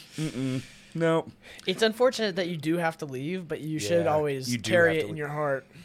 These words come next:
Speaker 1: Now it's not as bad. The internet
Speaker 2: Yeah.
Speaker 1: made everything accessible, but it's like doing this. It is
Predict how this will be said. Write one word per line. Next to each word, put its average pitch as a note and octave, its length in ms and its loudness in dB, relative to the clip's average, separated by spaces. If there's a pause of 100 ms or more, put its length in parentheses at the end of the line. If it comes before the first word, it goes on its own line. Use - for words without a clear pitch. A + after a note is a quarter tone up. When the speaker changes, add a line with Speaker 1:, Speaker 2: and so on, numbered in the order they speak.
Speaker 1:
Now A3 260 2
it's - 220 0
not C#3+ 360 -4 (160)
as A#2+ 320 0
bad. C#3+ 480 2 (400)
The G#2+ 80 0
internet A#2 420 0 (380)
Speaker 2:
Yeah. A2+ 120 -8
Speaker 1:
made A2 140 0
everything G#2 340 -4
accessible, A2 600 -4 (440)
but B2 160 4
it's D#3 140 2
like G#2 280 0
doing A#2+ 260 0
this. A#2+ 480 0 (240)
It C#3 120 6
is C#3 480 4